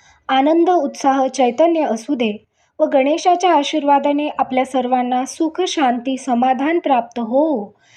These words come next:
सर्वांच्या मनोवांछित इच्छा पूर्ण होत, सर्वांना उत्तम आशीर्वाद व उत्तम आरोग्य प्राप्त हो. विघ्नहर्ताच्या आगमनाने आपली सर्व विघ्ने, दुःख, अडचणी दूर होत, अशा प्रकार-, प्रकारच्या शुभेच्छा देण्यात आल्या.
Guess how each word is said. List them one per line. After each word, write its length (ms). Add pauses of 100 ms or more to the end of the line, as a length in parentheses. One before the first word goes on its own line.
(180)
सर्वांच्या 680
मनोवांछित 760
इच्छा 340
पूर्ण 340
होत, 420 (420)
सर्वांना 600
उत्तम 380
आशीर्वाद 640
व 80
उत्तम 460
आरोग्य 380
प्राप्त 360
हो. 520 (320)
विघ्नहर्ताच्या 1040 (120)
आगमनाने 680 (100)
आपली 300
सर्व 400
विघ्ने, 340
दुःख, 360
अडचणी 500
दूर 360
होत, 320 (320)
अशा 220
प्रकार-, 440
प्रकारच्या 680
शुभेच्छा 520
देण्यात 380
आल्या. 200